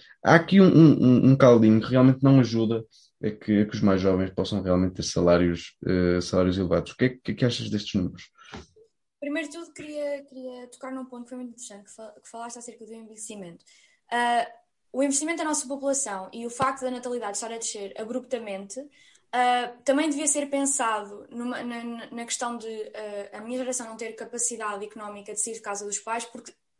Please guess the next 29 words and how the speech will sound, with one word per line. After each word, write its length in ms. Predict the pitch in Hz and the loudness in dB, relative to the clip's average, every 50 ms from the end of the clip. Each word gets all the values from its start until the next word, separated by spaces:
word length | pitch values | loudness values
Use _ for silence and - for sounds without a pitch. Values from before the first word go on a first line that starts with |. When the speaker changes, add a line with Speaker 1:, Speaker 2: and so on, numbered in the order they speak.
| _ _ _ _ | _ _ _ _
Speaker 2:
cada 200 | - 294 269 285 | 0 2 4 4
vez 140 | 269 277 247 | 4 2 2
mais, 440 | 262 262 254 254 277 277 - - - _ _ _ _ _ _ _ _ - | 2 2 0 0 0 -2 -6 -10 -14 _ _ _ _ _ _ _ _ -6
ah, 180 | 233 240 240 | -4 -4 -2
tornam 340 | 240 277 269 269 262 262 262 | 2 2 2 4 2 2 0
a 40 | 262 | 0
sua 340 | 262 - - 277 262 247 247 | 0 -2 0 0 0 0 0
formação 340 | 262 269 262 262 254 262 247 | -2 -2 -2 -2 -4 -4 -6
de 60 | - | -8
família 300 | 262 247 254 247 262 254 | -8 -6 -2 -2 -2 -2
tardia. 460 | 262 277 247 233 233 214 196 202 - _ _ _ - - - - - | -2 -2 -4 -4 -6 -8 -8 -10 -12 _ _ _ -20 -20 -20 -8 -2
E 240 | 269 277 277 269 | 0 0 2 4
cada 220 | - 302 277 302 285 | 4 4 4 4 2
vez 220 | 285 302 285 262 | 2 0 0 2
menos 260 | 277 277 285 294 294 - - - | 2 2 2 0 -2 -4 -6 -6
conseguem 420 | - 285 285 285 277 269 262 262 | -4 -2 -2 0 0 -2 -2 -2
ter 120 | 262 277 254 | -2 -4 -4
filhos. 380 | - - 240 202 196 - - - - - - - - - _ | -4 -8 -10 -10 -12 -14 -18 -20 -20 -20 -20 -20 -20 -14 _
E 460 | 285 285 285 277 277 269 - - _ _ _ _ _ _ _ _ _ _ _ _ _ _ _ _ - | -4 -2 0 0 0 -2 -4 -8 _ _ _ _ _ _ _ _ _ _ _ _ _ _ _ _ 0
a 80 | 262 262 | 0 2
capacidade 800 | 320 294 311 320 311 - 311 302 330 359 381 381 370 359 311 311 | 2 0 0 0 0 0 0 4 6 6 6 6 4 2 0 2
de 100 | 381 392 | 2 2
formar 400 | - - 339 277 262 269 262 262 | 0 -2 -6 -6 -4 -4 -4 -2
família 640 | - 269 254 247 233 220 220 220 233 254 285 277 - | -4 -6 -6 -6 -6 -8 -10 -8 -8 -8 -8 -10 -10
vai, 260 | 247 254 254 254 285 | -4 0 2 4 4
obviamente, 680 | 339 370 - 285 285 311 294 277 262 226 233 233 - - | 4 2 2 0 -4 -2 0 0 0 -2 -4 -6 -10 -8
colocar 340 | - 277 269 302 294 285 | -8 -8 -2 0 0 0
em 140 | 285 277 269 | 0 0 -2
causa 520 | 269 247 214 208 208 214 208 233 247 285 | -4 -4 -6 -6 -6 -6 -8 -8 -8 -8